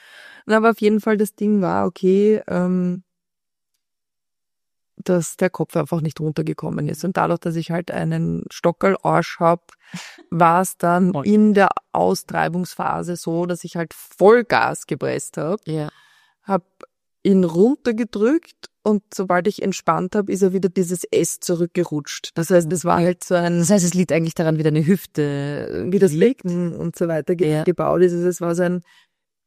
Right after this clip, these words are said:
Speaker 1: gepresst, man hat den Kopf gesehen, ich hab losgelassen, der Kopf ist wieder verschwunden.
Speaker 2: Okay.
Speaker 1: Und das war halt todesanstrengend für
Speaker 2: Ja,
Speaker 1: mich.
Speaker 2: na
Speaker 1: Und
Speaker 2: klar.
Speaker 1: dann waren, dann hab ich gemerkt, dass doch rundherum ein bisschen eine Nervosität aufgekommen ist.
Speaker 2: Ja.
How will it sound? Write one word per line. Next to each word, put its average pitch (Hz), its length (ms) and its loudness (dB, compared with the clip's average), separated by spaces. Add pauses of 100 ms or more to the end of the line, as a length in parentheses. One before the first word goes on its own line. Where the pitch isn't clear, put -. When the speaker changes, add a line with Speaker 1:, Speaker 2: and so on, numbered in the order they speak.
Speaker 1:
gepresst, 190 760 2
man 208 180 0
hat 196 140 -2
den 214 100 2
Kopf 202 300 -4
gesehen, 190 560 2
ich - 160 -4
hab 190 100 0
losgelassen, 190 640 4
der 196 100 2
Kopf 185 240 -2
ist 190 120 2
wieder 175 140 2
verschwunden. 165 540 -2
Speaker 2:
Okay. 160 420 -2 (280)
Speaker 1:
Und 175 200 0
das 170 160 -2
war - 160 -8
halt 165 120 -12 (120)
todesanstrengend 165 1400 0
für 160 100 -4
Speaker 2:
Ja, 165 60 0
Speaker 1:
mich. 170 240 2
Speaker 2:
na 135 60 -4
Speaker 1:
Und 180 120 0
Speaker 2:
klar. 139 140 -2
Speaker 1:
dann 180 100 -2
waren, 175 340 -4
dann 202 300 2
hab 220 80 2
ich 226 100 -6
gemerkt, 175 440 0
dass 196 100 -2
doch 185 280 -2
rundherum 190 460 0
ein 190 100 2
bisschen 185 180 0
eine 180 140 0
Nervosität 165 680 -4
aufgekommen 170 600 -4
ist. 208 240 0
Speaker 2:
Ja. 147 240 -4